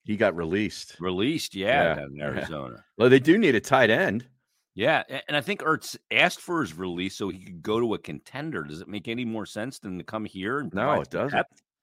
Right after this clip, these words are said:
Speaker 1: I mean, I don't, I, you know, I haven't watched him this year. I don't know. You know, obviously Arizona didn't think he had anything left. Uh, but yeah, you know, the Eagles need a tight end until Goddard's, uh, you know, what has he got? Broken arm. He's, he's out for a little while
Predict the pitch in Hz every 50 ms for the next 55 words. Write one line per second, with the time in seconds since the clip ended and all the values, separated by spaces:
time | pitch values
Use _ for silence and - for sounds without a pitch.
0 | _ _ _ _ 98 107 110 117 117 123 131 120 - - 95 101 - 98 101 95
1 | 104 110 92 87 76 87 95 113 131 131 - - 82 76 76 71 - - 85 90
2 | 95 92 85 82 85 85 85 82 76 - - 82 76 73 76 82 87 78 78 -
3 | - 78 76 85 85 76 76 82 87 90 90 80 80 80 76 - 82 76 78 76
4 | 73 71 78 76 71 71 69 64 65 80 78 71 - - - - _ _ _ _
5 | _ _ _ _ _ _ _ _ _ - 90 82 80 80 78 - 98 92 - -
6 | 101 107 - 117 107 101 92 90 95 107 123 131 110 92 - 107 120 110 95 -
7 | - 117 110 104 98 117 165 170 127 - - 95 80 - 95 95 127 151 117 98
8 | 82 - - - - 92 87 87 85 - _ _ _ _ _ _ _ _ _ _
9 | _ _ 107 87 85 87 80 98 107 90 92 76 76 73 - - 95 107 110 -
10 | 80 85 98 139 147 90 78 82 85 120 127 - 98 123 143 113 101 101 131 147
11 | - - 92 80 82 82 80 76 76 76 76 76 76 71 67